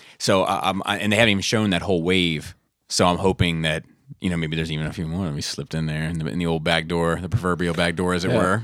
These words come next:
Speaker 2: They showed a new, uh, a more of a modern, um, Fantastic Four that
Speaker 1: Yeah,
Speaker 2: ran
Speaker 1: yeah,
Speaker 2: out.
Speaker 1: yeah, yeah.
Speaker 2: Um, uh,
Speaker 1: <laughs>
Speaker 2: that Doctor Doom that they've shown bef-, before, but
Speaker 1: Yeah.
Speaker 2: it, it looks,
Speaker 1: It
Speaker 2: it
Speaker 1: looks
Speaker 2: looks
Speaker 1: good.
Speaker 2: great. It looks like
Speaker 1: It looks
Speaker 2: soft
Speaker 1: good.
Speaker 2: goods, but it's
Speaker 1: Yeah,
Speaker 2: not.
Speaker 1: yeah, yeah, yeah.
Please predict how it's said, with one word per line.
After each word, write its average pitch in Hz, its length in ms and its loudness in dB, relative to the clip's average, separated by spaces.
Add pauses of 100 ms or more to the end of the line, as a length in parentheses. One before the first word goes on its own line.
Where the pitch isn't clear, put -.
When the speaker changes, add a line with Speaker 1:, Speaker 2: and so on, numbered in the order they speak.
(120)
Speaker 2:
They 127 100 -2
showed 127 240 4
a 117 80 4
new, 120 300 2
uh, 104 320 0 (180)
a 110 120 -6
more 113 240 -2
of 110 80 -4
a 107 80 -4
modern, 110 600 -2 (200)
um, 107 280 -10
Fantastic 110 600 -6
Four 110 320 0
that 107 80 -2
Speaker 1:
Yeah, 85 80 2
Speaker 2:
ran 76 80 0 (120)
Speaker 1:
yeah, 107 160 -4
Speaker 2:
out. 117 160 -6
Speaker 1:
yeah, - 100 -12 (100)
yeah. 101 200 -6
Speaker 2:
Um, 104 220 -10
uh, - 180 -2 (800)
Speaker 1:
<laughs> - 40 -16
Speaker 2:
that 117 220 -2 (320)
Doctor 131 300 4
Doom 120 320 2
that 113 140 0
they've 113 520 -4
shown 165 280 6
bef-, 123 320 0
before, 135 400 6
but 113 140 10
Speaker 1:
Yeah. 98 80 6
Speaker 2:
it, 110 140 4
it 120 40 -8
looks, 160 400 2
Speaker 1:
It 143 60 4
Speaker 2:
it 147 40 8
Speaker 1:
looks - 100 8
Speaker 2:
looks 151 80 6
Speaker 1:
good. 101 100 4
Speaker 2:
great. 120 160 2
It 123 80 0
looks 160 240 4
like 135 80 4
Speaker 1:
It 120 60 4
looks 113 100 6
Speaker 2:
soft 110 160 4
Speaker 1:
good. - 80 -2
Speaker 2:
goods, 98 160 -8
but 101 160 -6
it's 85 120 -4
Speaker 1:
Yeah, 113 100 2
Speaker 2:
not. 104 260 -4
Speaker 1:
yeah, 95 320 2
yeah, 92 40 -2
yeah. 85 180 -4